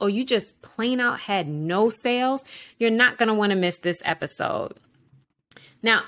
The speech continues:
I've been a broker for the last ten years, and I've had a lot of experience working with realtors and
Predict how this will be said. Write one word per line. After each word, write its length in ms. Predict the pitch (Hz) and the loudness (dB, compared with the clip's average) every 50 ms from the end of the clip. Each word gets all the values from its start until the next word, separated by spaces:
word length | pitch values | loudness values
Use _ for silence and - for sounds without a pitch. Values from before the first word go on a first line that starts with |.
| - - | 2 2
I've 200 | 294 381 403 - | 2 2 4 2
been 140 | 427 427 | 2 2
a 80 | 427 - | 2 4
broker 460 | 220 202 185 185 - 202 226 262 285 | 4 4 4 4 4 4 4 4 2
for 400 | 285 - - 226 208 202 190 180 | 0 0 4 4 6 6 4 2
the 120 | 165 180 170 | 0 0 -2
last 440 | 175 196 214 240 262 277 262 - - _ | 0 2 2 2 2 2 0 -4 -10 _
ten 540 | - - - - - - 240 247 240 233 226 | -14 -14 -14 -8 -4 0 0 2 2 2 0
years, 480 | 196 175 170 - - - - - - - - _ _ _ _ _ _ - - - - _ _ | 2 0 0 0 -2 -4 -10 -10 -14 -16 -18 _ _ _ _ _ _ -20 -20 -20 -20 _ _
and 300 | - 208 202 202 190 - - | 2 4 4 4 2 0 0
I've 340 | - 247 294 330 359 339 - | 0 2 2 2 0 -2 -4
had 420 | 254 240 254 240 226 226 220 - | -6 -4 -2 0 2 2 0 0
a 120 | - 175 170 | -4 -4 -4
lot 480 | 170 175 175 185 190 214 240 254 262 | -4 -4 -6 -6 -4 -2 0 0 0
of 140 | 254 247 214 | 0 0 0
experience 880 | 240 226 - - - - 220 196 185 180 175 175 180 190 196 185 - - - | -2 -2 -2 -4 -2 -2 0 0 0 0 -2 -2 -2 -4 -4 -4 -6 -8 -8
working 680 | - 170 165 180 180 180 - - 185 180 175 180 170 156 | -6 -2 0 2 2 0 0 -2 -2 -2 -2 -2 -2 0
with 500 | 170 165 160 156 160 160 - - - - _ - - - - _ _ _ | 0 0 0 0 0 -2 -2 -4 -6 -8 _ -20 -20 -20 -20 _ _ _
realtors 880 | 208 262 311 311 302 311 - 302 285 277 277 269 269 269 269 269 226 - - - | 0 2 2 2 2 0 0 2 2 4 4 4 2 2 0 -2 -4 -6 -6 -4
and 580 | 190 185 185 185 180 175 170 170 165 170 165 | -4 -2 0 0 0 0 0 0 -2 -4 -6